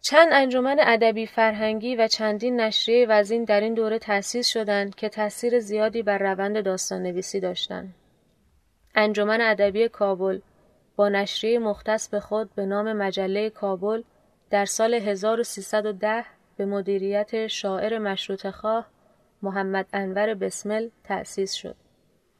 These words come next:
در این انجمن نخبگان کشور جمع بودند، اما آنها بیشترین انرژی خودشونو صرف گذشتهٔ ادبی و فرهنگی کردند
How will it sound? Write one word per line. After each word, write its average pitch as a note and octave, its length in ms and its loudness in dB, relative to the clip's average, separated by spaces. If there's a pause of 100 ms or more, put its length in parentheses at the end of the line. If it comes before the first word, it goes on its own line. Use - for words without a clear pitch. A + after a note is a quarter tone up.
(580)
در A3+ 140 4
این C4 120 2
انجمن A#3+ 440 0
نخبگان G#3+ 600 -2
کشور G#3+ 480 -4
جمع G#3+ 380 -4
بودند، F#3 400 -6 (260)
اما A3 280 -4
آنها G3+ 420 -4
بیشترین G3 580 -6
انرژی G3 480 -4
خودشونو A3 640 -4 (460)
صرف A3 380 -2
گذشتهٔ G#3 720 -4
ادبی G3 500 -4
و G#3 120 -2
فرهنگی F#3+ 540 -6
کردند F3+ 540 -8